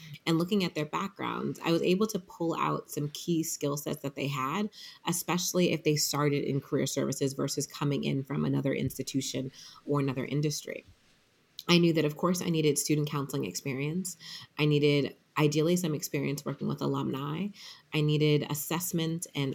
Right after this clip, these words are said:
operations experience. Um, programming was always great, and employer development.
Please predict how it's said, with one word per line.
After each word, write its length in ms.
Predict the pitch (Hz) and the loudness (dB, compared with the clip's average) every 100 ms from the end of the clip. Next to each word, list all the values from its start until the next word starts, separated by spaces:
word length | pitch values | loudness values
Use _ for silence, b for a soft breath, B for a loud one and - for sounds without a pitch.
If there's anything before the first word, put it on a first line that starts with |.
| - | -2
operations 680 | 160 165 143 147 151 160 160 | -2 0 2 2 2 -2 -2
experience. 840 | 160 - 160 160 170 180 202 - B B 175 B | -4 -2 -2 0 0 0 -2 -6 B B -14 B
Um, 240 | - 143 143 | -2 -2 0
programming 600 | - 180 180 175 175 170 | 4 4 6 4 4 4
was 140 | 175 | 4
always 260 | 175 170 160 | 4 2 0
great, 420 | - 165 170 - | 2 4 4 2
and 160 | 143 147 | 0 2
employer 380 | 147 - 156 143 | 0 0 2 2
development. 580 | 143 139 135 135 - | 0 -2 -4 -8 -12